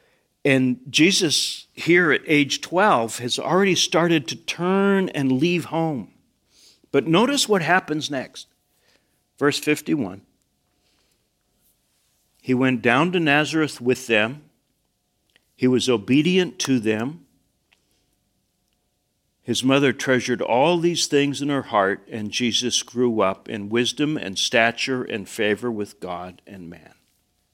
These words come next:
Did you catch that? Here he is, an awareness, maybe, that he has an identity as his father's son. And by the way, this wouldn't have been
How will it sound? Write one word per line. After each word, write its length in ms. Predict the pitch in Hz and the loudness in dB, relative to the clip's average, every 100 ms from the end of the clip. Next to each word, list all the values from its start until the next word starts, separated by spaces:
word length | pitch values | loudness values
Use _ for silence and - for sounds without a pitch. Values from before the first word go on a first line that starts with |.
| _ _ _ _ _ _ _ _ _ _ _ _ | _ _ _ _ _ _ _ _ _ _ _ _
Did 60 | 123 | -8
you 40 | |
catch 300 | - 214 226 | -2 -2 -2
that? 240 | 247 277 - _ _ _ _ _ _ _ _ _ | -6 -8 -12 _ _ _ _ _ _ _ _ _
Here 240 | - 160 208 | 0 4 4
he 160 | 214 | 4
is, 200 | 151 147 | 4 4
an 120 | - 139 | 2 2
awareness, 760 | 131 147 202 233 123 143 - | 4 6 6 4 2 0 0
maybe, 560 | 147 156 147 185 - - _ _ _ _ _ _ _ _ _ _ _ _ - | 4 4 4 2 0 -10 _ _ _ _ _ _ _ _ _ _ _ _ -6
that 540 | 123 151 156 - _ _ _ _ _ _ _ _ - | 4 4 4 -2 _ _ _ _ _ _ _ _ -4
he 540 | 123 175 185 95 - _ _ _ _ _ _ _ _ _ _ _ _ _ _ - | 2 4 2 -2 -12 _ _ _ _ _ _ _ _ _ _ _ _ _ _ 0
has 460 | - 180 202 156 | 4 4 4 4
an 120 | 160 | 4
identity 760 | 160 151 127 170 175 156 143 113 | 4 4 4 4 4 4 4 4
as 160 | 135 131 | 2 0
his 180 | 135 | -2
father's 760 | - 151 147 170 160 135 - - | -2 2 4 4 2 2 -2 -4
son. 580 | - 151 135 113 180 233 - | 0 4 4 2 -4 -10 -8
And 140 | 131 | -2
by 160 | 147 151 | 2 2
the 100 | 147 | 4
way, 160 | 147 | 4
this 240 | 143 165 - | 4 2 2
wouldn't 280 | 165 143 113 | 0 0 0
have 280 | 131 107 | -2 0
been 340 | 127 139 127 | 0 0 0